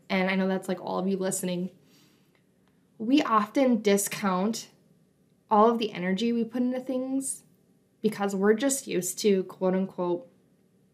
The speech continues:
making it work or finding success. We don't know any different because we just, like, do the things,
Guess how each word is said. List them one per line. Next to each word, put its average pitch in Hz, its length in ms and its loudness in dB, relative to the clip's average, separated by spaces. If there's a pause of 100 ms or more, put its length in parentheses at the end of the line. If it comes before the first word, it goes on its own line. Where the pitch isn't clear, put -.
(160)
making 196 360 2
it - 120 -12 (160)
work 180 500 0
or 180 480 -2
finding 185 320 0
success. - 640 -2 (480)
We 226 80 4
don't 262 240 4
know 190 180 2
any 226 160 2
different 294 440 0
because 202 340 -2
we 185 200 -2
just, 214 240 2
like, 196 260 -2 (180)
do 190 220 0
the 190 120 -4
things, 175 600 -4